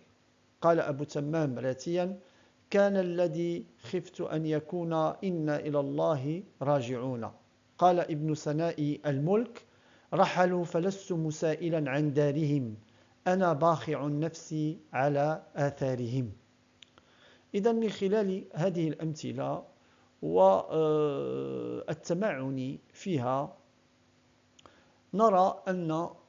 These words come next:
في المثال الأول هنالك استعمال، آه، للشاعر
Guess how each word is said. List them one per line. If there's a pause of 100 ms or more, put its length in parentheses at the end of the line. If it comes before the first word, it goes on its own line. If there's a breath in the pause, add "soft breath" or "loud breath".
(480)
في
المثال
الأول (640)
هنالك (300)
استعمال، (540 soft breath)
آه،
للشاعر